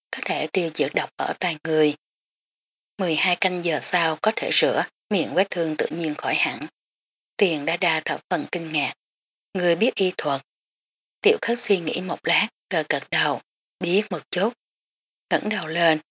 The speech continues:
đánh giá tiền đa đa một chút. Nàng mới cúi sát tai tiền đa đa mà nói nhỏ. Cái kia,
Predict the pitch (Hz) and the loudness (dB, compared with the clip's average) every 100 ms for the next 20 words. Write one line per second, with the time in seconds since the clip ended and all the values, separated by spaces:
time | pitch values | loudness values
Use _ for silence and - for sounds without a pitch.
0 | - 196 202 202 - 196 143 170 160 165 | -6 -2 0 -2 2 2 2 0 0 0
1 | 165 151 117 - 190 233 _ _ _ _ | -2 -4 -10 -2 0 0 _ _ _ _
2 | _ _ _ _ - 180 147 - 170 185 | _ _ _ _ -4 -2 -2 -2 -2 2
3 | - 226 - 226 - 175 165 160 - 156 | 4 4 2 -2 -2 0 2 0 0 -4
4 | 127 147 156 175 156 147 _ - 190 156 | -2 -4 0 0 0 -2 _ -4 -2 -2
5 | 139 160 185 131 139 190 _ _ _ _ | -4 -6 -6 -4 -4 -4 _ _ _ _
6 | _ _ 214 208 - 160 156 156 147 | _ _ -4 -2 -2 2 4 4 2